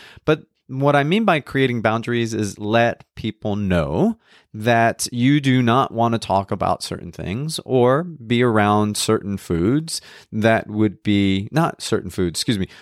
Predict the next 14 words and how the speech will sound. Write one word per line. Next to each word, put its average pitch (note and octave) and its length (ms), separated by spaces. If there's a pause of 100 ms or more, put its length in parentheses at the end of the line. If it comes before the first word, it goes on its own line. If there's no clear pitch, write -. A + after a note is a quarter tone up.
certain C3 400
topics A2 440
that G2 180
would F#2 180
be, F#2+ 440 (200)
um, F2 500
detrimental E2 760
or G2+ 260
triggering. E2 500 (720)
Number C#3 560
three, G2+ 480 (800)
build F3+ 220
some A2+ 240
self-compassion. A2+ 840